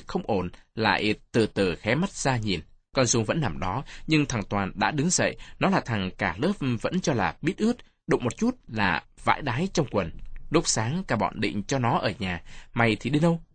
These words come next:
Đi chỉ xách việc. Nhưng không ngờ, giờ phút này nó lại là đứa anh hùng nhất. "Dung ơi!" Thằng Toàn từ từ đến gần,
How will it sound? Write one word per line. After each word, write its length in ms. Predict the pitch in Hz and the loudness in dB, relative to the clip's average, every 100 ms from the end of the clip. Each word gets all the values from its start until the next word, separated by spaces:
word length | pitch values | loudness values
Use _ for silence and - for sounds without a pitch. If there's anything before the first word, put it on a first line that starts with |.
| _ | _
Đi 140 | 113 107 | -2 -2
chỉ 180 | - 87 | -2 0
xách 240 | - - | 2 2
việc. 200 | 107 85 - _ _ - | -4 -4 -10 _ _ -4
Nhưng 180 | 127 113 | -2 -2
không 260 | - 120 | -2 -2
ngờ, 200 | 104 87 - - - | 0 -2 -4 -12 -2
giờ 160 | 160 | 0
phút 200 | 156 - | 0 -2
này 220 | 123 98 - - | -2 -2 -4 -4
nó 80 | 180 | 0
lại 140 | 208 113 | 2 2
là 260 | 107 90 - | 2 0 0
đứa 180 | 127 202 | -2 -2
anh 140 | - 160 | -4 -4
hùng 280 | 120 85 90 | -2 -4 -2
nhất. 160 | 165 - _ _ _ | -2 -4 _ _ _
"Dung 260 | - 160 - | 0 2 2
ơi!" 240 | 139 131 - _ - | 0 -2 -6 _ -8
Thằng 180 | 107 87 | -6 -2
Toàn 300 | 101 92 80 - | 0 0 -2 -4
từ 120 | 101 | -4
từ 240 | 85 95 78 | -2 -4 -2
đến 160 | 107 160 | -2 -2
gần, 220 | 110 85 | -2 -4